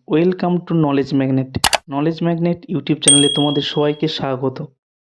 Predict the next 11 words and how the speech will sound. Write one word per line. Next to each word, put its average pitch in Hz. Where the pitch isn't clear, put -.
এই 160
ভিডিওতে 160
আলোচনা 151
করব 143
ডব্লিউবিএসএসসি 151
গ্রুপ 147
সিডি 160
কুড়িটি 151
বাছাই 147
করা 165
গুরুত্বপূর্ণ 147